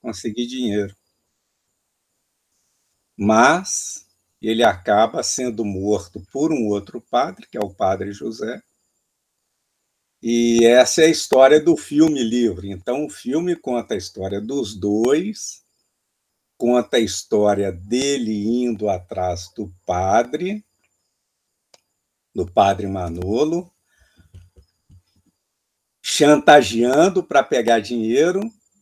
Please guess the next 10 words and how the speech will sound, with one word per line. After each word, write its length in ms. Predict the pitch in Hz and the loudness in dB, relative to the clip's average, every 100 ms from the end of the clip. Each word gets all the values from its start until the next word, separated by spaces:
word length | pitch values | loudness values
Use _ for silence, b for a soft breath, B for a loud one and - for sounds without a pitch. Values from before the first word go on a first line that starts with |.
| - | -4
e 460 | 180 208 247 294 _ _ _ _ _ _ _ _ _ - | 0 0 -2 -6 _ _ _ _ _ _ _ _ _ -12
vem 400 | 110 127 147 165 | -2 2 4 4
um 200 | 175 143 | 4 4
outro 500 | 151 156 160 180 175 | 6 6 6 0 -2
padre 520 | - 123 123 120 151 151 | 2 4 4 2 -2 -2
lá, 320 | 139 175 - _ _ _ _ _ _ _ _ _ _ _ | 0 -2 -4 _ _ _ _ _ _ _ _ _ _ _
que 200 | 117 117 | -2 2
é 100 | 117 | 2
o, 60 | 110 | 0
o, 840 | 104 104 104 101 95 90 87 | -4 -6 -8 -8 -8 -10 -12